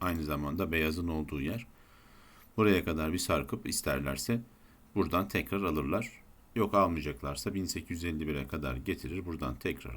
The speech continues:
alır ve bin dokuz yüz yirmilere doğru götürür.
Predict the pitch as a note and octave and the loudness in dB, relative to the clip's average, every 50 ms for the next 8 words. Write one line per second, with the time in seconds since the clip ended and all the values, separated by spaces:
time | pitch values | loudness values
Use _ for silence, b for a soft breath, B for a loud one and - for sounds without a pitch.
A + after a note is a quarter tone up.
0 | - - F#2+ F#2+ A2 A2+ - - - - - - G#2+ G2+ F#2+ F#2+ F2+ E2 D#2+ D#2 | -6 -4 -2 -2 -2 -2 -2 -4 -8 -12 -10 -4 -2 -2 0 0 0 -2 -2 -2
1 | - D#2 D#2 D#2 D#2+ F2 F#2+ D#2+ D#2 D2 C#2 C2+ C2+ C2+ C#2 F#2+ D#2+ D2+ F2+ G2+ | -4 -4 -6 -6 -4 -4 -4 -2 -2 -2 -2 -2 -4 -2 -2 -2 0 0 0 0
2 | - D#2+ D2+ - - B1+ A#1+ - - - - | 0 -2 -2 -2 -4 -6 -4 -6 -8 -10 -10